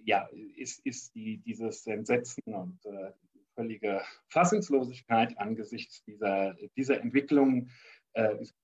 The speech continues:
geht mir auch gerade etwas, äh, etwas nah, weil ich wirklich noch gehofft hatte, dass man zumindest da noch ein paar,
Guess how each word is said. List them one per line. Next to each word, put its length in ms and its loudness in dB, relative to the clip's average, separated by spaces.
geht 200 4
mir 160 6
auch 120 2
gerade 360 6
etwas, 520 2
äh, 280 6
etwas 340 -2
nah, 340 4
weil 220 4
ich 200 -18
wirklich 220 -12
noch 160 -10
gehofft 300 2
hatte, 260 -4
dass 240 -8
man 160 -12
zumindest 580 -4
da 180 -8
noch 220 -18
ein 160 -20
paar, 280 -10